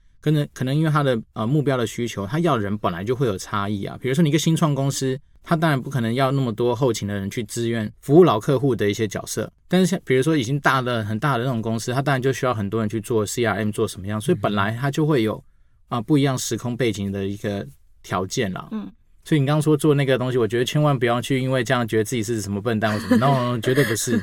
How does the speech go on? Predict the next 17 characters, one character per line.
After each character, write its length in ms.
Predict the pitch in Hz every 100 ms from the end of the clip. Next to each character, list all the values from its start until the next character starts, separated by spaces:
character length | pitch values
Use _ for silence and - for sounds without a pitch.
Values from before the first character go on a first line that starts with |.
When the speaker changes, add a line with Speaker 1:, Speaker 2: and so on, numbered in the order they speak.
| - - _
Speaker 2:
<laughs> 360 | - _ _ -
Speaker 1:
对， 160 | 123 117
那 100 | 160
我 100 | 151
只 120 | 113
是 80 | 147
觉 160 | 139 117
得 160 | 120 113
只 220 | - 120
是 160 | 156
时 240 | 143 - 117
间 220 | 127 127
点 120 | 117
的 80 | 98
问 240 | 101 107
题 220 | 95 95 -
啊。 160 | -